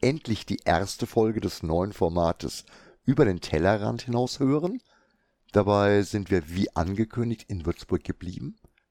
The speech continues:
haben jedoch das Genre verlassen. Für den heutigen Beitrag gilt genau das Gegenteil. Wir sind mitten im Genre, aber um meinen heutigen Gesprächspartner zu treffen, habe ich mich auf den Weg gemacht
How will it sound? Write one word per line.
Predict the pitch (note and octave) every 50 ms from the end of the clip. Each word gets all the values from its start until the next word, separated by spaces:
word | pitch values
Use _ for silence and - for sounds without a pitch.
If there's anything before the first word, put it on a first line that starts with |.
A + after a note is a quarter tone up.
| _ _ _ _
haben | - D#2 E2+ G2 A2+
jedoch | A2+ G#2+ G#2 G2 -
das | - - F2+ -
Genre | - - - G#2 F2+ E2 F#2+ G#2 F#2+ E2 D#2
verlassen. | - - C2+ B1 A#1+ G#1+ - - - G1+ - _ _ _ _ _ _ _ _ _ _ _ _ _ _ _ _
Für | - - E2+
den | E2+ E2 D#2
heutigen | C#2+ D2 E2 - - - C#3+ E3 D3+ C3+
Beitrag | D#3 D#3 D3+ - - - E3 E3+ - - - - - - - _ -
gilt | A2+ A2 - - -
genau | A#2 A#2 B2
das | C3 C3 - - -
Gegenteil. | G2 F2 E2+ E2 F2+ E2+ - - - - A#1 A#1+ - - - _ _ _ _ _ _ _ _ _ _ _ _ _ _ _ _ _ _ _ _
Wir | - - F#2 F2+ D#2
sind | E2 F2+ E2 D#2 - -
mitten | E2+ F2 A#2 D3 - - - C3+ A#2+
im | - F#2 E2+
Genre, | - - - E2+ D2+ D#2 F2 F#2+ A2 A2+ A#2+ C#3+ D#3+ F#3 G#3+ G3+ - _ _ _ _ _ _ _ _ -
aber | - F2+ F2+ G2 G2+ G2 G2+ G#2 G#2 G2+ -
um | F#2+ F#2
meinen | F2+ E2+ F2 F2+ F2 E2+ E2
heutigen | G2 - - - - F2
Gesprächspartner | F2 - - - - - D2 D#2 G#2 A2+ - - - - G2 F#2 F2+ - - F#2 E2 -
zu | - D#2+
treffen, | - - - - - - - - - - D3+ C#3+ C#3
habe | B2+ A2+ -
ich | - -
mich | - F2 - B1
auf | -
den | - - D#2 C#2+
Weg | F2 G#2 -
gemacht | - D#3 C#3+ D#3+ - - -